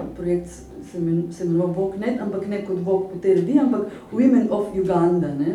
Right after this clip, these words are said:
to je bila kratica za to. In sicer, eh, so bile, em, ženske aktivistke v Ugandi organizirane, da so ob vsaki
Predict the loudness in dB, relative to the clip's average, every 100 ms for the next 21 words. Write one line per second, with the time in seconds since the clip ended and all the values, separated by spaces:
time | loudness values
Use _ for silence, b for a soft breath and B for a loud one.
0 | -2 -4 -4 -4 -6 -8 -6 -4 -2 -4
1 | -6 -8 B B B -2 0 0 -2 0
2 | 0 0 -4 -4 0 2 0 -2 -2 2
3 | 4 4 4 -2 -4 -2 -2 -4 -6 B
4 | B -14 -6 0 2 2 0 0 -4 0
5 | 0 4 2 2 0 0 0 0 0 2
6 | 2 2 4 4 6 4 4 2 2 0
7 | 0 -2 -2